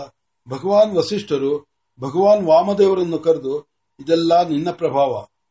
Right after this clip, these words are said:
ಇದಕ್ಕಾಗಿಯೇ ನಿನ್ನನ್ನು ನಿಯೋ-, ನಿಯೋಜಿಸುತ್ತಿದ್ದು. ಇದಿಷ್ಟು ಒಂದು ಯಜ್ಞೇಶ್ವರನ ಕಾಲದ ತೆರೆ ಎಳೆದು ತೋರಿಸಿದ್ದ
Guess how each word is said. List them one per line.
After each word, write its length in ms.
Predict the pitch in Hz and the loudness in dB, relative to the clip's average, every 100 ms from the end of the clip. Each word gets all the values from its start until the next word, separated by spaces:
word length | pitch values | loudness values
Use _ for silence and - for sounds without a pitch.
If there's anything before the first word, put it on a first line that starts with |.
| _ _ - | _ _ -8
ಇದಕ್ಕಾಗಿಯೇ 760 | 151 180 180 190 185 170 190 196 | 0 0 2 0 0 2 2 2
ನಿನ್ನನ್ನು 500 | 180 175 175 170 196 | -4 -8 -10 -10 -10
ನಿಯೋ-, 440 | 175 156 160 156 | -6 0 2 4
ನಿಯೋಜಿಸುತ್ತಿದ್ದು. 1040 | 156 180 175 156 170 160 143 127 117 104 _ _ _ _ _ _ _ _ _ _ _ _ - | 4 4 2 -4 -10 -12 -14 -14 -14 -16 _ _ _ _ _ _ _ _ _ _ _ _ -12
ಇದಿಷ್ಟು 440 | 180 226 - 233 | -4 -4 -4 2
ಒಂದು 720 | 226 214 196 156 156 180 - _ _ _ | 4 6 4 0 0 0 -4 _ _ _
ಯಜ್ಞೇಶ್ವರನ 760 | 156 156 208 220 214 196 196 170 110 - _ _ _ _ _ _ | -10 -6 -2 -2 -2 -6 -6 -6 -8 -10 _ _ _ _ _ _
ಕಾಲದ 480 | 170 190 220 214 220 | -2 0 0 2 0
ತೆರೆ 320 | 214 170 190 | 0 0 2
ಎಳೆದು 580 | 214 214 202 202 240 - _ | 2 4 2 2 -6 -10 _
ತೋರಿಸಿದ್ದ 840 | 180 202 - 180 135 160 175 - | -8 -6 -6 -8 -6 -8 -8 -12